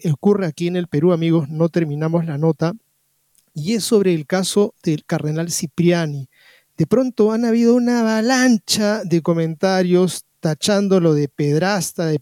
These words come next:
pedófilo, de insultos por todos lados y dando por un hecho aquello que ni siquiera está comprobado y que ni siquiera había recibido él información y que, oh maravilla,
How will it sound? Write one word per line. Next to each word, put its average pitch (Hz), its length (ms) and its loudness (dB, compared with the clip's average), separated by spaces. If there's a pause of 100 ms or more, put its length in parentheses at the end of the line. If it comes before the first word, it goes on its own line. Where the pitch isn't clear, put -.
pedófilo, 170 840 2 (380)
de 165 100 0
insultos 208 720 0 (100)
por 156 260 -2
todos 247 480 2
lados 202 480 2
y 165 80 -2
dando 247 280 2
por 185 180 0
un 208 160 -6
hecho 220 540 0
aquello 208 380 -2
que 185 120 -4
ni 151 100 -6
siquiera 196 360 -2
está 196 180 -4
comprobado 180 720 2
y 180 100 -2
que 165 120 -4
ni 165 100 -2
siquiera 262 380 -4
había 233 240 2
recibido 202 560 0
él 202 100 2
información 175 640 -2
y 147 120 -6
que, 170 140 0
oh 226 120 4
maravilla, 202 600 0